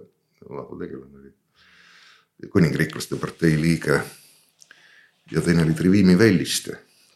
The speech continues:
kellel oli seal kohapeal, kelle tolleaegsel elukaaslasel oli seal kohapeal sihuke,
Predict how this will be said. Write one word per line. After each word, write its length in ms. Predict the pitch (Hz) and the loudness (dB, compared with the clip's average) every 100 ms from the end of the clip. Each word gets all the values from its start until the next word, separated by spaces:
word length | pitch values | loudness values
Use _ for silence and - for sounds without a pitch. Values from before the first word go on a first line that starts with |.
| _ | _
kellel 300 | 67 69 69 | -10 -8 -10
oli 200 | 71 69 | -12 -14
seal 280 | 69 80 71 | -14 -14 -12
kohapeal, 520 | - 76 67 76 73 67 _ _ _ _ _ _ _ _ _ _ | -6 -6 -6 -8 -12 -14 _ _ _ _ _ _ _ _ _ _
kelle 440 | 80 76 80 73 69 - - - - - - | -14 -2 -2 0 -2 -4 -12 -20 -20 -20 -8
tolleaegsel 460 | 101 85 78 - | 0 2 2 2
elukaaslasel 640 | 90 87 67 62 57 62 62 | 4 4 2 -4 -8 -12 -16
oli 160 | 64 | -16
seal 140 | 60 - | -18 -16
kohapeal 400 | 69 62 - 65 | -16 -16 -18 -20
sihuke, 380 | - _ - | -20 _ -18